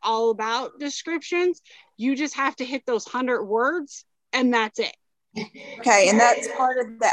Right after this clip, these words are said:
Speaker 2: algorithm?
Speaker 1: That's part of the new algorithm, yeah.
Speaker 2: Okay.
Speaker 1: That's what they
Speaker 2: Do you
Speaker 1: literally
Speaker 2: kind
Speaker 1: said.
Speaker 2: of, would you
Speaker 1: But
Speaker 2: go over the algorithm? Because to me, when I fir-, I, I figured out the algorithm is the title, the description,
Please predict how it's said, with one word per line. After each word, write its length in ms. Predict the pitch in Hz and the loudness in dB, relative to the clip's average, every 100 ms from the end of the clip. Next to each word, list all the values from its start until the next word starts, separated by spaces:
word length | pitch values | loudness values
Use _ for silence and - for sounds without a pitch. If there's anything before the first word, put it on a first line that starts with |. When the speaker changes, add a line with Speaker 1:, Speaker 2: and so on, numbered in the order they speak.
| - | 2
Speaker 2:
algorithm? 840 | 208 233 247 262 277 294 294 311 | 0 -2 -6 -8 -8 -6 -8 -4
Speaker 1:
That's 360 | 285 247 269 - | 2 4 4 0
part 220 | - 294 | -2 0
of 60 | 294 | 0
the 80 | 269 | 0
new 180 | 262 240 | 0 0
algorithm, 640 | 240 240 226 220 208 214 | 0 0 -2 0 0 0
yeah. 140 | 220 196 | 0 -2
Speaker 2:
Okay. 40 | - | -2
Speaker 1:
That's 320 | 233 240 - | -2 -2 -4
what 140 | 262 | -2
they 100 | 269 | 0
Speaker 2:
Do 40 | 262 | 0
you 40 | |
Speaker 1:
literally 440 | 247 247 240 240 233 | 2 2 4 2 0
Speaker 2:
kind 260 | - 349 269 | 0 2 2
Speaker 1:
said. 80 | - | 0
Speaker 2:
of, 40 | - - - _ _ | -4 -20 -20 _ _
would 180 | 254 214 | -8 -2
you 100 | 302 | -2
Speaker 1:
But 80 | 330 | 4
Speaker 2:
go 320 | 339 302 240 | 4 6 4
over 160 | 277 302 | 2 -2
the 240 | 262 - | -4 0
algorithm? 760 | 254 262 285 294 285 294 294 277 | 0 0 -4 -12 -12 -10 -12 -10
Because 480 | 285 269 247 214 214 - | -10 -4 -4 -4 -8 -14
to 100 | - | -6
me, 560 | 247 262 294 285 269 254 - | -4 -2 -2 -6 -8 -12 -8
when 180 | 233 233 | -4 -2
I 120 | 226 240 | -2 -2
fir-, 180 | 254 - | -4 -4
I, 200 | - 220 208 _ _ - _ _ | 0 0 -2 _ _ -20 _ _
I 140 | 107 - | -2 -2
figured 300 | - 285 277 | -6 -6 -2
out 240 | 262 247 220 | 2 2 2
the 80 | 220 | -2
algorithm 800 | 208 220 247 240 233 220 214 196 | 0 0 -2 -6 -6 -6 -10 -10
is 240 | 190 208 - | -12 -12 -4
the 140 | 190 | -2
title, 680 | 185 202 190 196 226 285 339 _ _ - | -2 2 4 4 2 0 -4 _ _ -10
the 100 | 208 | -6
description, 1040 | 196 196 - 233 233 - 311 302 311 320 | -6 -6 2 2 2 -2 0 2 2 0